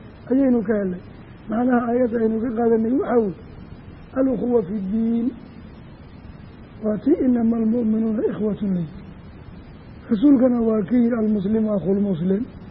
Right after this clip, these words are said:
Kolka walaalnimada islaamiga ah, midaan nasabka iga dhac. Ama midaan islaamiga ah,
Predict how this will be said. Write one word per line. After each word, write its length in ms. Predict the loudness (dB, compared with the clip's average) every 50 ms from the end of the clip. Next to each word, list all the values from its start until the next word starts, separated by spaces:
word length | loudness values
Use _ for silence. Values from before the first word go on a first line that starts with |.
| -18 -18 -18 -20 -18 -18 -20 -20 -16 -4
Kolka 300 | 2 4 4 4 6 4
walaalnimada 640 | 4 4 4 2 0 0 0 2 2 2 2 0 0
islaamiga 720 | -2 -4 -6 -8 -6 -6 -4 -4 -4 -4 -4 -6 -6 -8 -8
ah, 60 | -10 -12 -14 -16 -18 -18 -20 -20 -20 -20 -10 -4 -2
midaan 300 | -2 0 0 0 0 2
nasabka 380 | 0 0 0 -2 -4 -2 -2 -2
iga 180 | -2 -2 -2
dhac. 180 | -2 -4 -6 -8 -12 -20 -20 -20 -20 -20 -20 -20 -20 -20 -20 -20 -20 -20 -10 0
Ama 240 | 4 6 6 6 6 6
midaan 520 | 4 4 4 4 2 2 0 2 0 -2 -2 -4 -8 -10 -14 -18 -20 -20 -20 -20 -20 -20 -20 -20 -20 -20 -20 -18 -18 -18 -18 -18 -20 -20 -20 -20 -16 -14
islaamiga 680 | -14 -10 -6 -4 -2 0 2 2 4 4 4 4 2 2
ah, 100 | 2 2